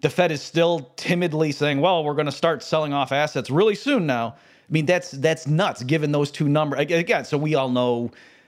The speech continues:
the, the unemployment rate's really actually higher than that and all those tricks that they do. But I'm just saying in terms of their own playbook and what their strategy is, when in-, price inflation is six points higher than it's supposed to be and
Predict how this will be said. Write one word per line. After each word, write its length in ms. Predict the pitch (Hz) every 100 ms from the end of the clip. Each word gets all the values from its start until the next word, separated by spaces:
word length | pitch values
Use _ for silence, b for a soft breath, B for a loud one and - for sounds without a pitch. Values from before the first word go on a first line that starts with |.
| B
the, 80 | 120
the 180 | 123 117
unemployment 540 | 127 120 113 123 117
rate's 220 | 110 107 104
really 240 | 110 110
actually 240 | 107 -
higher 300 | 101 110 110
than 120 | 107 104
that 80 |
and 100 | 107
all 60 | 110
those 160 | 107 -
tricks 300 | - 160 127
that 80 |
they 100 | 110
do. 100 | 113
But 100 | 110
I'm 60 | 147
just 120 | 143
saying 160 | 175 277
in 40 |
terms 220 | - 170
of 100 | 147
their 140 | 135 143
own 160 | 143
playbook 540 | - 160 170 131 110 120
and 180 | 123 127
what 80 |
their 100 | 120
strategy 540 | 110 - 160 139 117 113
is, 240 | 107 104 B B B B B -
when 240 | 135 127 127
in-, 260 | 131 117 -
price 300 | - 175 170
inflation 500 | 143 - 143 127 135
is 140 | 113 -
six 320 | - 180 -
points 340 | - 156 139
higher 280 | - 151 147
than 120 | 131
it's 120 | 120
supposed 300 | - 160 151
to 60 | 139
be 240 | 123 123
and 240 | 117 117